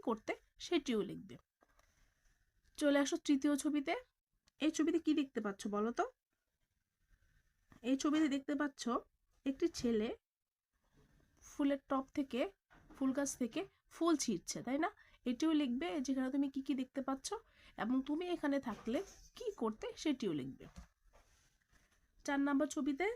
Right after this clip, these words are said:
একটি ছেলে একটি বেড়ালকে লাঠি দিয়ে আঘাত করছে। কেমন? আর তুমি এইখানে থাকলে তুমি কি করতে, সেই কথাটি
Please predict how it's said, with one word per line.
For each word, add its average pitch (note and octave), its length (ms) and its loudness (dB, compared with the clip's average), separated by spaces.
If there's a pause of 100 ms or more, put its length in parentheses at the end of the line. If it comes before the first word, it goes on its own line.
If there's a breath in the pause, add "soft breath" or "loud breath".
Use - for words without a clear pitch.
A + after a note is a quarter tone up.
(340)
একটি - 180 0 (120)
ছেলে A3 300 2 (480)
একটি B3 180 -4 (140)
বেড়ালকে B3+ 480 0 (500)
লাঠি G#3+ 380 -4
দিয়ে D#4 160 4 (400)
আঘাত B3+ 220 0 (100)
করছে। - 320 -8 (1300)
কেমন? D4 300 2 (440)
আর A3 80 -2 (100)
তুমি D#4 220 0 (160)
এইখানে B3 380 0
থাকলে G#3 380 -6 (300)
তুমি E4 180 2 (100)
কি D#4 100 4 (120)
করতে, A3 280 -6 (400)
সেই A3+ 220 -2
কথাটি A3+ 380 -6